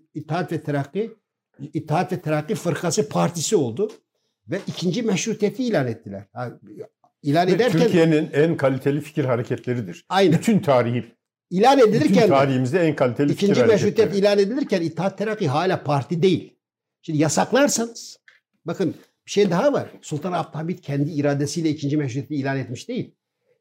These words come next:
Speaker 1: İkinci meşrutiyet bugün Makedonya'da bir şehir
Speaker 2: Evet.
Speaker 1: olan Manastır'da, üçüncü ordunun merkezi bul-, olan Manastır'da ilan edildi. Sultan Abdülhamit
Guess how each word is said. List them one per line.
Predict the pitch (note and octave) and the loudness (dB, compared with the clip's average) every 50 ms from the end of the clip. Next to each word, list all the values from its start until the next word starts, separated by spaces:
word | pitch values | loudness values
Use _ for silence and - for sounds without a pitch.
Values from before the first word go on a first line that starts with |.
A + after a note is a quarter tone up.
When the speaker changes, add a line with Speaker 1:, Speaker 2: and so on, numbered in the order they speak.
| _ - | _ -18
Speaker 1:
İkinci | C#3+ - D#3 F3 D#3+ A#3+ | -12 -6 -4 -4 -2 -2
meşrutiyet | B3 A#3+ G3+ - - A#3 - - F#3+ D#3 B2 G#2 A#2 | 0 0 -2 -2 -2 -6 -6 -2 -2 -2 -2 -2 -4
bugün | B2 E3+ F#3+ F#3+ F#3 D#3+ | -2 -2 2 2 4 4
Makedonya'da | D3 D3 C3+ - E3 D#3 F3+ F#3 F3+ E3+ D#3+ D3 C#3 C#3+ C3 B2 C3 | 2 2 0 -2 -2 -2 -2 0 0 0 0 0 0 -2 -2 -2 -2
bir | E3 D#3+ | -4 -4
şehir | B2 - - C3+ D3 | -4 -4 -2 0 2
Speaker 2:
Evet. | C#3 C3 - | 2 2 2
Speaker 1:
olan | E3+ D#3 B2+ | 0 0 -2
Manastır'da, | A#2+ A#2 B2+ D3 F3+ G3 - - - F3+ B2+ A2+ B2 | -2 -2 0 0 2 2 0 0 -2 -4 -4 -4 -6
üçüncü | A2 C#3 - D3 D#3 C3 E3+ | -6 -6 -2 -2 -2 0 2
ordunun | F3 E3 D#3 C#3 B2+ D3+ E3+ D#3+ | 0 0 0 0 0 0 2 2
merkezi | C#3+ C#3 C#3 C3+ - D3 C#3 C#3+ F3 C#3+ | 2 0 -2 -4 -4 -4 -2 -2 -2 -2
bul-, | C#3+ C3+ C#3 | -2 -6 -8
olan | C#3+ C#3 C3 C#3+ D#3 E3 | -6 -6 -2 -2 0 0
Manastır'da | D3+ B2 B2 C3 D#3+ F3 E3+ - - D#3+ D3 D#3 C#3+ | 0 -2 -2 -2 -2 -2 -2 -4 -6 -4 -4 -2 -2
ilan | B2+ A#2+ A#2+ A#2+ A#2 | -2 -4 -4 -4 -4
edildi. | A#2 A2+ A2+ C3 D#3+ E3 | -6 -6 -8 -8 -10 -10
Sultan | - - A2+ - F#3 G#3+ | -10 -12 -14 -12 -10 -10
Abdülhamit | G#3+ G#3 - - F#3+ G#3+ F#3+ D3 - - | -10 -10 -10 -10 -6 -4 -4 -4 -4 -6